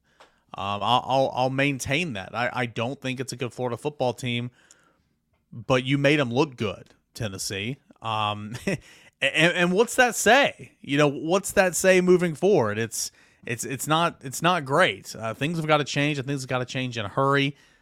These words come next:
Josh Heupel has scored a combined thirty points in Gainesville as Tennessee's head coach. Fourteen points in twenty twenty-one, sixteen points in twenty twenty-three. That is not a stat that you want to hang your hat on. Having said all that, Tennessee still outgained Florida in this football game,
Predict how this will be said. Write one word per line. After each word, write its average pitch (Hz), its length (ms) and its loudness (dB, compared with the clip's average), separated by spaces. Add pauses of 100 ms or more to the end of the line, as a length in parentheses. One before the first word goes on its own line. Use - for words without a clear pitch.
(1160)
Josh 147 280 2
Heupel 147 300 2
has 131 80 0
scored 143 260 -2
a 131 60 -2
combined 131 400 -4
thirty 147 280 0
points 135 360 -6
in 120 100 -6
Gainesville 117 440 -4
as 107 100 -8
Tennessee's 113 340 -8
head 107 180 -6
coach. 95 280 -10
Fourteen 156 480 -6
points 147 480 -4 (400)
in 113 120 -4
twenty 131 220 0
twenty-one, 135 680 0 (520)
sixteen 151 500 -4
points 123 380 -4
in 110 120 -10
twenty 120 300 -8
twenty-three. 110 680 -4 (380)
That 123 180 2
is 120 120 0
not 127 180 2
a 113 40 -2
stat 120 340 -2
that - 180 -10
you 113 140 -4
want 107 220 -6
to 107 80 -4
hang 110 140 -4
your 104 120 -6
hat 104 260 -2
on. 98 200 -10 (280)
Having 190 220 6
said 214 160 6
all 190 140 8
that, 175 220 6
Tennessee 175 300 -2
still 160 220 4
outgained 139 440 4
Florida 143 300 0
in 139 60 -4
this 131 120 -4
football 143 300 0
game, 135 380 0